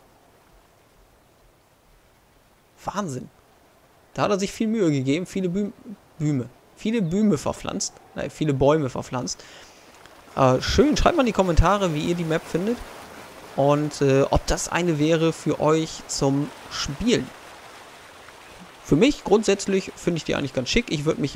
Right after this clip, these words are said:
für den zweiten Hof aber entscheiden, weil der andere direkt neben der Brücke, das wäre nicht so meins. Guck mal, da sieht man auch die anderen Brücken noch. Ah,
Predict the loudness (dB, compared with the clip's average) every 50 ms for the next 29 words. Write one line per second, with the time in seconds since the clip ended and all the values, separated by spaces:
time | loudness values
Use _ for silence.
0 | -8 -8 -4 -4 -4 -2 2 4 4 4 4 0 0 0 0 0 0 -2 0 2
1 | 2 2 0 -4 -6 -8 -8 -8 -6 -4 0 2 2 2 2 0 0 0 0 0
2 | 2 0 0 0 2 0 0 2 2 0 -2 -2 -4 -4 -2 -2 -2 -2 -2 -2
3 | -2 0 0 -2 -2 -2 -10 -20 -20 -20 -18 -10 -4 -4 -4 -2 0 2 2 4
4 | 4 2 0 0 0 0 0 2 0 0 0 -2 -4 -6 -4 -4 -4 -2 -2 -4
5 | -4 -6 -6 -6 -6 -6 -6 -6 -6 -6 -6 -6 -6 -6 -8 -8 -8 -10 -10 -10
6 | -10 -12 -12 -14 -18 -20 -20 -20 -20 -20 -20 -20 -20 -20 -20 -20 -20 -20 -20 -20
7 | -20 -18 -14 -12 -8 -8 -6 -6 -4 -4 -6 -6 -8 -8